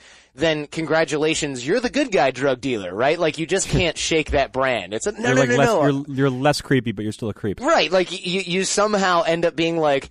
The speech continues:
Speaker 1: "Here's why we're everything you think we are, except we're the good guys," and it just doesn't work, and you're constantly fighting this uphill battle. And even today, I mean, I haven't talked about dating-related stuff for, uh, eight years, and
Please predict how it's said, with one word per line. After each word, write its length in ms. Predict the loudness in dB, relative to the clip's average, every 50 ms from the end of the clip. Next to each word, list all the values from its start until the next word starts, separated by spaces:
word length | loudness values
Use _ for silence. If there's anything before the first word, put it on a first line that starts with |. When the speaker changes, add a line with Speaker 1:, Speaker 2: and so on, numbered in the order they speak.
| _ -8
Speaker 1:
"Here's 340 | -4 -2 0 0 0 -2
why 500 | -2 0 2 4 4 4 4 2 0 -2 -4 _ -10 -2
we're 200 | 0 0 0 2
everything 580 | 2 0 2 2 0 -2 0 -2 -2 -2 -2 -2
you 160 | -4 -4 -4
think 300 | -2 -2 -2 -2 -2 -2
we 140 | 0 2 2
are, 200 | 4 2 2 0 -2
except 320 | -4 -2 -2 -2 -2 -2
we're 140 | -2 -4 -2
the 80 | -2 -2
good 240 | -2 -2 -2 -2 0
guys," 300 | 2 2 2 2 2 0
and 100 | -2 -2
it 60 | -2
just 180 | -4 -4 -2 -2
doesn't 240 | -2 0 0 0
work, 240 | 0 0 0 0 0
and 80 | -2 -2
you're 100 | -2 -2
constantly 420 | 0 -2 -2 -2 -4 -6 -6 -6
fighting 260 | -2 0 0 0 0
this 160 | -4 -4 -2 -2
uphill 260 | -2 0 -2 -4 0
battle. 340 | 0 2 2 2 0 -2 -4 -8 -20 -20 -12 -4
And 100 | -2 0
even 200 | 0 0 0 -2
today, 360 | -2 0 0 2 2 2 2 2
I 40 | 0
mean, 220 | 0 -2 -4 -6 _ -16 -20 -20 -20 _ _ 0
I 100 | 2 2
haven't 180 | 2 0 -2 -4
talked 240 | -2 -2 -2 -2 0
about 220 | 0 -2 0 0
dating-related 580 | 0 0 0 0 0 -2 0 0 0 -2 -4 -6
stuff 300 | -4 0 0 0 0 0
for, 300 | 0 0 0 0 -2 -6 _ -20 -20 _ _ _ _ -2
uh, 200 | 0 0 0 0 -4 -8 -16 -14 -8 -4
eight 220 | -2 -2 -2 -4
years, 520 | -6 -4 -2 0 0 0 0 -2 -4 -6 -6 -4
and 260 | -4 -4 -4 -6 -10